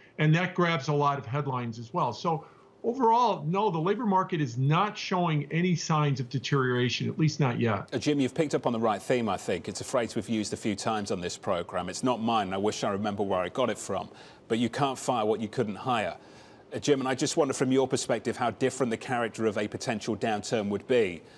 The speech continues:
Speaker 2: with that in mind.
Speaker 1: Yeah, I think that at least before we start to see, you know, widespread sell-offs or, excuse me, uh, layoffs in the labor market, we'd have to see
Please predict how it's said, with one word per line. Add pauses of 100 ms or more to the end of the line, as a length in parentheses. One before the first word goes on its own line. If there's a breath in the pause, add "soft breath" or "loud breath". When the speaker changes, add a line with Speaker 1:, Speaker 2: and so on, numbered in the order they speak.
(340 loud breath)
Speaker 2:
with
that
in
mind. (1400 loud breath)
Speaker 1:
Yeah,
I
think
that
at
least (180)
before
we
start
to
see,
you
know,
widespread
sell-offs
or,
excuse
me,
uh,
layoffs
in
the (400 loud breath)
labor
market,
we'd
have
to
see